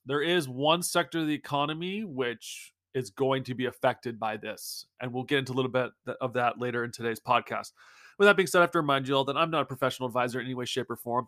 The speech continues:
and everything I talk about in this podcast is for information purposes only. You need to do your own research before investing, as you're not guaranteed to make money when you invest in the stock market.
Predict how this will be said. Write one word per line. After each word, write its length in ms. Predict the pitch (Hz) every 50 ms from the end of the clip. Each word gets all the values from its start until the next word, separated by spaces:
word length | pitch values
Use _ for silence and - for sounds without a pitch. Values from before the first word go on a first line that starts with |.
| _ -
and 80 | 147 190
everything 260 | 220 262 262 262 226
I 60 | 202
talk 180 | 180 - 175 165
about 120 | 143 156
in 40 | 143
this 100 | 131 127
podcast 420 | - - 135 127 120 - 139 131
is 80 | - 120
for 120 | 107 -
information 460 | - 123 110 127 120 117 110 - 113 110
purposes 440 | - 110 - - 113 - 127 113 - -
only. 320 | 147 151 143 135 117 110 _ - - - - _
You 80 | - 160
need 140 | 175 196 196
to 40 | 214
do 80 | 196
your 180 | 220 220 214 208
own 80 | 196
research 340 | 180 175 165 - 175 160 -
before 240 | 165 151 - 160 165
investing, 420 | 156 120 131 123 - - - 131
as 140 | 127 131 117
you're 80 | 131 123
not 180 | 123 113 -
guaranteed 380 | 113 120 123 127 123 - 131 123
to 60 | 120 117
make 180 | 123 117 -
money 200 | 117 113 110 120
when 120 | 120 120 117
you 100 | 113 120
invest 380 | 117 107 117 113 110 - -
in 260 | - - 120 127 120
the 80 | 117 123
stock 360 | - - - 135 131 127 - -
market. 360 | 127 117 117 - - 113 101